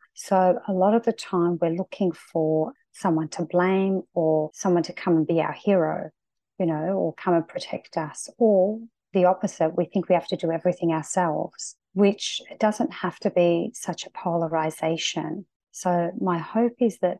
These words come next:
we discover ways to bring into schools how to get out of that drama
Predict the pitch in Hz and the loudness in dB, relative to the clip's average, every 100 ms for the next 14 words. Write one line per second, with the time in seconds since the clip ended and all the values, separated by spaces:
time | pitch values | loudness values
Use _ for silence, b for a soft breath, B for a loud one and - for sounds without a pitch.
0 | - 185 180 - 175 - - 170 180 214 | -2 0 0 -2 -8 -8 -8 -8 -4 -4
1 | 175 160 160 160 - - _ - - 190 | -4 -4 -2 -4 -6 -20 _ -14 -4 0
2 | 180 175 190 _ - 180 190 202 233 226 | 2 0 -4 _ -14 -2 4 6 6 4
3 | - - - 175 156 151 - - - - | -2 -8 -6 -2 -2 -4 -8 -12 -18 -8
4 | 185 175 - 202 190 185 - 175 175 180 | -4 -4 -2 -2 0 0 -2 -4 -4 -6
5 | - 175 - _ _ _ - 185 180 175 | -4 -6 -6 _ _ _ -10 -6 0 2
6 | 170 170 165 | 2 2 0